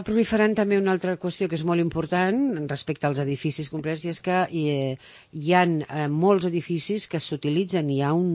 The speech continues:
nombre important ja d'apartaments turístics, però que s'utilitza, s'utilitza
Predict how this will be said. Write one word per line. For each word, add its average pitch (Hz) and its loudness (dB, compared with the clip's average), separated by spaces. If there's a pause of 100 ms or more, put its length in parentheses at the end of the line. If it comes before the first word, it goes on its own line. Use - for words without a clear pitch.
(200)
nombre 180 2
important 135 -2
ja 151 2
d'apartaments 151 -2
turístics, 165 -4 (240)
però 165 -2
que 170 -2
s'utilitza, 180 0
s'utilitza 196 0